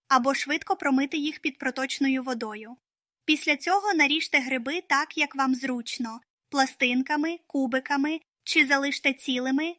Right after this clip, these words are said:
якщо вони невеликі. Тепер переходимо до сковорідки. Поставте її на середній вогонь і нагрійте. Додайте трохи рослинної олії, вершкового масла або їх суміш.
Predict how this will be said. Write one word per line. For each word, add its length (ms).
якщо 440
вони 240
невеликі. 680
Тепер 460
переходимо 640
до 120
сковорідки. 760
Поставте 560
її 340
на 120
середній 500
вогонь 500
і 100
нагрійте. 640
Додайте 480
трохи 320
рослинної 680
олії, 560
вершкового 720
масла 540
або 280
їх 220
суміш. 580